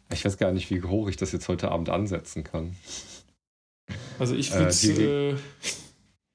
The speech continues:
Speaker 1: Ja. Du würdest sehr hoch ansetzen,
Speaker 2: Ja.
Speaker 1: glaub ich, ne?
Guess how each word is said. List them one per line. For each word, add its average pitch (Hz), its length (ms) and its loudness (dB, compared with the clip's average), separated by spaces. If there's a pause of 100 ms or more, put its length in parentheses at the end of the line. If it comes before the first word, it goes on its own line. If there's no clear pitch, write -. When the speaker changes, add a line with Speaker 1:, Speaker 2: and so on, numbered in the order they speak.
(380)
Speaker 1:
Ja. 92 260 0 (640)
Du 98 100 0
würdest 95 200 2
sehr 92 180 4
hoch 92 200 0
ansetzen, 82 500 0
Speaker 2:
Ja. - 20 -2
Speaker 1:
glaub 80 300 -2
ich, 90 120 -8
ne? 92 180 -4